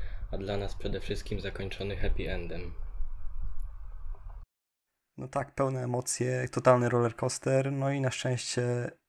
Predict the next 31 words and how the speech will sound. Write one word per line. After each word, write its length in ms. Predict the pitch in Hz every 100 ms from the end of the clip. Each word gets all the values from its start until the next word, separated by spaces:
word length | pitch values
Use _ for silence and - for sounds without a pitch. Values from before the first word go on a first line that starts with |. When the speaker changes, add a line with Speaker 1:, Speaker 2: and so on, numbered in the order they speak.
| _ -
Speaker 2:
happy 400 | - 127 120 120
end, 260 | 123 117 -
tutaj 240 | 117 120
zakończony 600 | 113 127 123 - 123 117 - - - - -
turniej 280 | 123 117 113
happy 320 | 123 - 117
endem, 600 | 120 117 120 120 120 - - 127
zwycięstwo 500 | 110 - 127 - -
Kamila 320 | 123 120 117
Stocha, 600 | - 117 - 113 113 110
no 120 | 113
niezaprzeczalne, 1120 | 120 120 131 - - 123 120 120 117 120 127 190 151 139 -
no 180 | - 131
fenomenalne 720 | - 139 120 120 123 120 113
tutaj 380 | - - 113 123
podkreślenie 640 | - - 120 - 120 120
tego, 220 | - 117
jak 140 | 120 113
wielkim 300 | 131 123 110
zawodnikiem 500 | 113 113 110 113 113
jest 120 | 113
Kamil 260 | 113 117
Stoch, 340 | 110 - 120 - - - - -
podkreślenie 600 | 147 - 120 - 123 120
tego, 460 | - 120 123 123 113 - -
że 160 | - 120
Kamil 280 | - 123 117
Stoch 180 | - 117
jest 140 | 117
najlepszym 320 | 127 123 117
skoczkiem 580 | 113 117 - 117 113 107